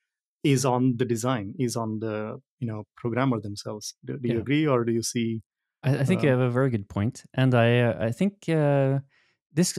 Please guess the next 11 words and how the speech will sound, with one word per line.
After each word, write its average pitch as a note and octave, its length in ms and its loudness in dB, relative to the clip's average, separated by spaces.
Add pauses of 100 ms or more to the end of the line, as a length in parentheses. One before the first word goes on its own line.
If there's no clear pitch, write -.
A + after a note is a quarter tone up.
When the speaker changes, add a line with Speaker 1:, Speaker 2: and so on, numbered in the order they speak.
Speaker 2:
uh, D#3+ 200 0
sort A3+ 260 0
of A3+ 200 0
boils D3 300 2
down C3+ 300 2
to C#3 360 0
how C#3 220 0
many D#3+ 240 2
developers B2+ 680 -2
are A2+ 640 2
involved. C3 580 -2